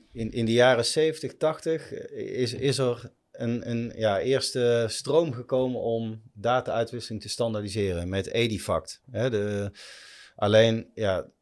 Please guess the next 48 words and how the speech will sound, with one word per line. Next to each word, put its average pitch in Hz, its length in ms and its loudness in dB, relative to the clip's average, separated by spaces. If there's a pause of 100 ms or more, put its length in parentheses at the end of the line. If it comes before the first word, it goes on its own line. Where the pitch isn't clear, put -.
(200)
da-, 110 380 -2
daarin 123 440 4
zie 135 140 -2
je 127 80 4
eigenlijk 123 340 2
dat 117 160 4
dat, 117 260 2
ehm, 107 520 4 (360)
eh, 101 200 -4
een 117 140 0
go-, - 320 -8
een 101 220 -6
goede, 131 560 2
een 104 120 -4
goed 175 200 0
initiatief 147 520 -4
was, 175 360 0
maar 120 520 2 (140)
dat 117 220 0
dat 107 160 0
nooit 151 340 -2
eigenlijk 139 360 -2
echt 135 400 -6
is 113 180 -6
doorgezet. 98 680 -2 (120)
De, 92 340 -12
de 104 140 -4
grote 117 300 2
rederijen 113 680 6
bijvoorbeeld, 107 680 -2
eh, 101 220 -4
die, 101 440 -4
die 107 140 -6
gingen 110 200 -6
daarmee 107 280 0
aan 104 80 -4
de 101 60 -10
slag, 104 340 -6
grote 117 300 -4
bedrijven, 104 460 0
maar 113 340 -2 (420)
ja, 95 200 4
dat 120 140 0
is 131 100 4
een 135 100 4
beetje 139 240 4
blijven 123 320 6
hangen. 117 380 2